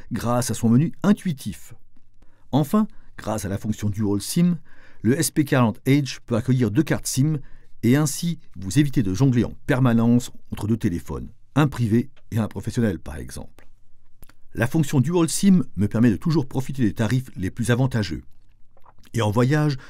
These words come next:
je peux tout simplement acheter une carte prépayée pour éviter des factures astronomiques.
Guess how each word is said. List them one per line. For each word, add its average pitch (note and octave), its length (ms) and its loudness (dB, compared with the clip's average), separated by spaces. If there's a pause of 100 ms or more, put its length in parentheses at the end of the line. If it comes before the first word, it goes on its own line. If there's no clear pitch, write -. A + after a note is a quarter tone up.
(120)
je G#2 120 -2
peux A2 120 -4
tout F3+ 140 -4
simplement - 460 2
acheter A#2+ 240 0
une G#2+ 120 2
carte - 300 -8 (120)
prépayée D3 640 0 (320)
pour G#2 180 -4
éviter B2+ 220 -2
des G2 120 0
factures B2 520 -2
astronomiques. B2+ 720 0